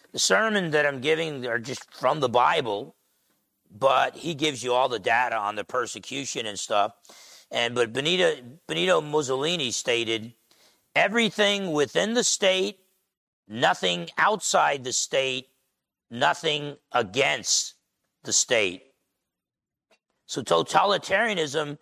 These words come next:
is when the government says, "We have compete-, complete control and we demand your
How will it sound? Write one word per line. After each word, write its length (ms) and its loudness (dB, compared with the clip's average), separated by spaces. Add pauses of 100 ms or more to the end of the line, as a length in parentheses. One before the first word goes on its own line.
(180)
is 200 -4
when 180 0
the 80 0
government 540 2
says, 540 0 (240)
"We 220 -2
have 220 2
compete-, 680 -8
complete 500 -2
control 760 2 (200)
and 160 -4
we 100 0
demand 500 -2
your 140 -6